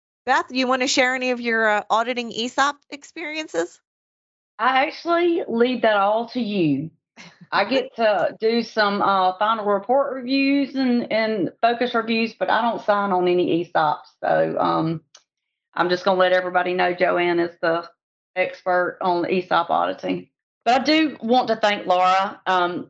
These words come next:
Speaker 2: for joining us today and sharing your knowledge on esop administration.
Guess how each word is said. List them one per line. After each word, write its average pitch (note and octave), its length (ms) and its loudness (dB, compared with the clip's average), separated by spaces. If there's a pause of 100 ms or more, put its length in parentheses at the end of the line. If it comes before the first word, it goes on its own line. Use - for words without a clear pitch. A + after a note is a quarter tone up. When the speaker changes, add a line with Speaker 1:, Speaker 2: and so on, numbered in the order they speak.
Speaker 2:
for G3+ 100 -2
joining F#3 340 2
us F#3 180 0
today F3+ 420 2
and F3 200 -2 (440)
sharing F#3+ 420 2
your E3+ 120 0
knowledge E3+ 420 2
on E3+ 140 0
esop E3+ 400 -2
administration. E3+ 840 0